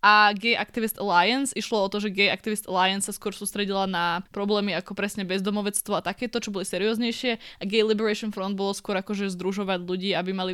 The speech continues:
s-, safe priestory. A bolo to skôr taká akože zábava, hej. A tento Gay Liberation Front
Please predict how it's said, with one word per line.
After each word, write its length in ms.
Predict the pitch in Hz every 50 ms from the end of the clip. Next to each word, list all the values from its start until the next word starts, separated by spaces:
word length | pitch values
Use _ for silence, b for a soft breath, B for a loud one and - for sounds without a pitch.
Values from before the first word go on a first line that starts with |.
| 180
s-, 160 | - - -
safe 320 | - 180 - - 175 185 -
priestory. 640 | - - 170 180 190 - - 190 185 185 185 185 190 -
A 20 | 196
bolo 140 | 226 226
to 80 | 226 220
skôr 160 | - - 214
taká 160 | 226 - 226
akože 320 | - 220 - - 202 208 196
zábava, 480 | - 208 202 190 196 190 180 175 160
hej. 240 | 190 196 175 196 220 - -
A 240 | - 202 202 202 196
tento 560 | 196 - 240 233 220 247 240 233 226 220 175
Gay 240 | 190 226 226 226 226
Liberation 480 | 202 202 208 226 208 214 - 233 226
Front 400 | 214 - - 170 196 233 277 294